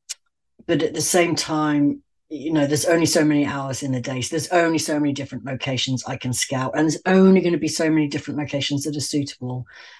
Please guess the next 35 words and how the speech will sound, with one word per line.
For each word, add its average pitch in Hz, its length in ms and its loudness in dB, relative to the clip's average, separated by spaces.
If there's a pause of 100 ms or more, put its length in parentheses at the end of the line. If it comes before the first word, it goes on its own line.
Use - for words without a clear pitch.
(340)
Um, 123 440 -6 (480)
so 214 140 2
I've 202 140 2
been 233 240 8
bad. 170 280 2
I 156 60 -2
got 185 240 4
stuck 185 340 2
in 180 60 2
a 160 60 2
bit 156 160 2
of 143 80 2
a 147 60 2
rut 170 320 4
of 131 120 -12
doing 160 220 2
the 147 80 -2
same 143 320 2
thing. 175 500 2 (480)
Um, 131 560 0 (1400)
so, 135 380 0 (280)
uh, 127 340 -4 (160)
yeah, 127 340 -2
I'm 131 60 -10
gonna 147 140 0
try 165 260 0
and, 156 220 2 (100)
try 180 160 2
and 180 80 4
be 175 80 6
a 160 60 4
bit 151 240 0
more 143 260 0
open 139 360 -2
to, 135 380 -6